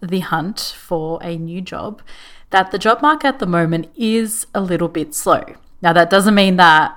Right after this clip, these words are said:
companies are not hiring anymore or firms are not hiring. It doesn't mean that. It is just a bit slower. So there might not be as many hot opportunities straight away as there may have been,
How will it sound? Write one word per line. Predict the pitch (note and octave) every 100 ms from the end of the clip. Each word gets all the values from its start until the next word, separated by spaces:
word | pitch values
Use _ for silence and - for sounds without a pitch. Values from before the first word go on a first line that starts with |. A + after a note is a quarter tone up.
| -
companies | - F3+ E3+ F3 E3+
are |
not | E3 D#3 -
hiring | D#3+ D#3 D3+ D3+ D3 D3
anymore | D#3 D#3 D3 C#3+ C3 B2 -
or | C#3 A#2+ B2+
firms | - F3+ E3+ E3+
are |
not | D#3+ D#3 D#3
hiring. | D#3 D#3 D#3+ D#3+ D#3+ - -
It | -
doesn't | F#3 G#3
mean | F#3+ F3 F3
that. | D#3+ B2+ B3+ - - - - _
It | G3 F#3+ -
is | G3+ G#3+ G3+ -
just | F3+ E3+ - - - _ -
a | F3+
bit | D#3 D#3 D#3 - -
slower. | - - F3 E3 D3+ - -
So | E3+
there | D#3+
might | D#3+ E3+ -
not | F#3+ F#3 -
be | E3 D#3
as | - D#3
many | D#3+ D#3+ D#3 D#3 D#3+ - _ _ _
hot | - - G#3+
opportunities | - F#3 F#3+ - F3 E3 D#3+ D#3 D#3 D#3 - - _
straight | - - - G#3 F3
away | E3+ D3+ A2+ D3+ - _
as | - E3+ D#3+ - -
there | F#3
may | E3+ D#3+ D#3+
have | - D3 D3
been, | D3+ C3+ C#3 D3+